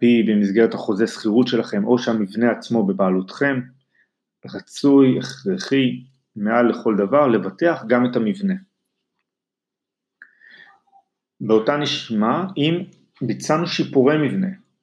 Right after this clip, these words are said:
קירות גבס לדוגמה, יכול להיות, אה, שטיח מקיר לקיר, פרקטים, צמודי מבנה למיניהם,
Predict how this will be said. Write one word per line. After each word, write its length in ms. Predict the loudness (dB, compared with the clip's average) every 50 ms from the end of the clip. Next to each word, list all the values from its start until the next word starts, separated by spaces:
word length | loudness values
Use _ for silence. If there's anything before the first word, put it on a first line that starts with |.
| _ _
קירות 440 | -2 0 2 4 4 4 2 2 0
גבס 500 | 0 2 2 2 2 2 -2 -4 -2 -2
לדוגמה, 720 | -2 -2 -2 -4 -4 -4 -4 -2 -2 0 0 0 -2 -4 -6 -10 -16 -20
יכול 320 | -20 -12 0 2 2 2
להיות, 440 | 4 4 4 4 4 2 2 -2 -4 -4
אה, 80 | -4 -6 -6 -12 -16 -18 -16 -14
שטיח 520 | -12 -10 -8 -8 -8 -2 2 4 4 4 2 -2
מקיר 320 | -6 -6 0 2 4 4
לקיר, 600 | 4 4 2 0 0 4 6 6 8 8 6 6 4 2 -2
פרקטים, 920 | -2 -2 -2 -2 -4 0 0 0 0 0 0 0 0 0 0 -2 -6 -6 -10 -14 -18 -20 _ _ _
צמודי 580 | _ -14 -8 -4 -4 -2 -2 0 0 0 0 0
מבנה 440 | 0 -2 -2 -2 -2 -2 -2 0 0
למיניהם, 640 | 0 0 2 2 2 2 2 2 2 0 0 -2